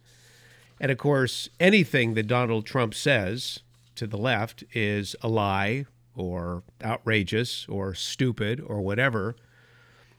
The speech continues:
But one of the many ways to deal with problematic users is shadow banning.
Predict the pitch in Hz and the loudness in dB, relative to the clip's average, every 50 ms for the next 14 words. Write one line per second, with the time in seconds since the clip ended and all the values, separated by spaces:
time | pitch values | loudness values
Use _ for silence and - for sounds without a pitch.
0 | _ _ _ _ - 156 156 156 160 - - _ _ _ - 127 123 160 196 226 | _ _ _ _ 0 2 2 2 0 -2 -8 _ _ _ -6 0 4 6 6 6
1 | 262 254 277 247 233 185 160 160 170 175 202 214 214 196 143 135 131 127 123 127 | 6 4 4 4 6 8 8 8 8 8 6 6 4 6 6 6 6 6 6 4
2 | 131 135 139 135 - - - - - - - 127 117 107 120 127 131 143 147 147 | 4 2 0 0 -4 -6 -10 -12 -10 -10 -8 -6 -2 0 2 4 4 4 2 2
3 | 139 - - - 123 117 120 131 127 120 120 120 120 127 117 - 120 104 95 85 | 0 -2 -2 0 0 2 2 2 2 2 2 2 2 0 0 0 0 -2 -2 -2
4 | - 87 85 95 104 - - - - _ _ _ - 135 131 127 127 123 117 - | -4 -4 -4 -4 -6 -6 -10 -12 -12 _ _ _ -2 0 2 2 2 2 -2 -4
5 | - - - - - - 131 123 117 107 95 80 92 87 80 71 64 - | -8 -8 -6 -2 0 2 2 2 2 0 0 -2 -2 -4 -4 -6 -8 -12